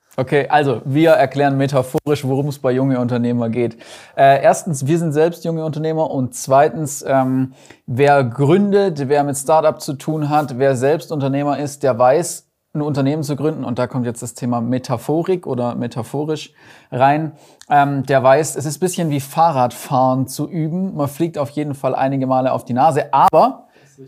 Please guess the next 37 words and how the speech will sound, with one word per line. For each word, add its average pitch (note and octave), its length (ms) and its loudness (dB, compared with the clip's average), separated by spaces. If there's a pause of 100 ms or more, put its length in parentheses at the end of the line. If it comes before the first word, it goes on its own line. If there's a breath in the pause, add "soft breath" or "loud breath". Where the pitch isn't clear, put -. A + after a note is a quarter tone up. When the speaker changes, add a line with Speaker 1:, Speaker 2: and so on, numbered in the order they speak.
(100)
Speaker 2:
richtig. D3 140 -14
Speaker 1:
wenn F3 160 2
einem F#3+ 260 2
jemand E3 300 2
hilft, A#3 680 0
dann D#3+ 220 2
fliegt E3+ 260 -4
man D#3 160 -2
selten F#3 240 2
auf D3 220 2
die, - 180 -6
auf D3 160 2
die D3 100 -6
Nase. C#3+ 280 2
Und D3 180 -2
zusätzlich A3 600 0
noch, F3+ 200 0
wenn D3 120 0
man C#3 120 0
Stützräder B2+ 540 -2
hat, C#3+ 160 -4
dann B2 80 -6
fliegt - 220 -10
man B2+ 100 -6
eigentlich B2+ 220 -6
so A#2+ 80 -6
gar C3 180 2
nicht A#2+ 220 -10 (160)
auf B2 120 -6
die B2 100 -4
Nase, A#2+ 280 -2
glaub A#2 220 0
ich, - 80 -20
vielleicht - 320 -2
auch B2+ 180 2
mal. C3 340 4
Aber D3+ 460 4